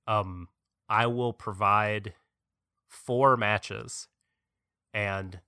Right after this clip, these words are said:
none of them will have the same people. I think everyone is having great matches.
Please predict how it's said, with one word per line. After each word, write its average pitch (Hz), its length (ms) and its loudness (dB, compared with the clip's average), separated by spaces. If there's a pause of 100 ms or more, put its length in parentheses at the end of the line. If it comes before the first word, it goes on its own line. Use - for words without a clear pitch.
(140)
none 117 220 2
of 131 100 4
them 123 140 2
will 107 120 0
have 110 220 2
the 104 80 -8
same 110 300 -2
people. 90 480 -10
I 95 80 -8
think 107 240 -6
everyone 113 520 2
is 101 80 -4
having 104 280 -2
great 101 240 -6
matches. 92 320 -14